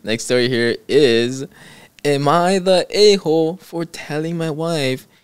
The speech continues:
she can work overtime for food if she refuses to eat deer meat? As a lot of you know, food is expensive right now. I was lucky enough to get a deer. I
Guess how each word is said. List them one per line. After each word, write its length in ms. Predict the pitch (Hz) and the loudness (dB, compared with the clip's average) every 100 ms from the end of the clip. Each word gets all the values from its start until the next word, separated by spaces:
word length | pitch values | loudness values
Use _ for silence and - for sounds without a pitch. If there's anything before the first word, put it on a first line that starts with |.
| _ | _
she 180 | - 131 | -10 -6
can 240 | - 127 113 | -4 -4 0
work 280 | 123 120 - | 0 0 -2
overtime 480 | 143 139 - 110 | 0 -2 -2 -4
for 200 | 110 107 | -4 -6
food 460 | - 156 160 101 78 _ _ | -2 2 4 2 0 _ _
if 140 | 120 113 | -8 -6
she 180 | - 123 | -6 -4
refuses 640 | 123 117 139 147 - 117 | -2 -4 -4 -2 -2 -6
to 220 | - 131 - | -6 -8 -4
eat 220 | 139 139 _ _ | -6 -6 _ _
deer 260 | 143 143 120 | 4 4 4
meat? 400 | 143 135 - - _ _ _ _ _ _ _ _ _ _ _ _ | 2 0 -2 -8 _ _ _ _ _ _ _ _ _ _ _ _
As 180 | 143 143 | -6 -2
a 60 | 143 | -2
lot 480 | 117 117 175 - _ | 0 0 0 -2 _
of 160 | 151 160 | -8 -6
you 120 | 165 | -4
know, 440 | 147 160 127 98 113 | -2 0 2 2 -2
food 320 | - 135 160 | -6 -6 -2
is 120 | 170 | -2
expensive 460 | 156 - 151 160 120 | -4 -6 -6 -4 -4
right 140 | 92 | -4
now. 280 | 85 58 - - | -6 -10 -14 -8
I 100 | 127 | -6
was 220 | 170 - | -4 -4
lucky 300 | 98 165 196 | -4 -4 -4
enough 200 | 175 175 | -4 -4
to 80 | 160 | -4
get 120 | 160 | -2
a 80 | 156 | -2
deer. 460 | 139 147 165 - - _ _ _ _ | -2 0 0 0 -8 _ _ _ _
I 160 | 120 | -6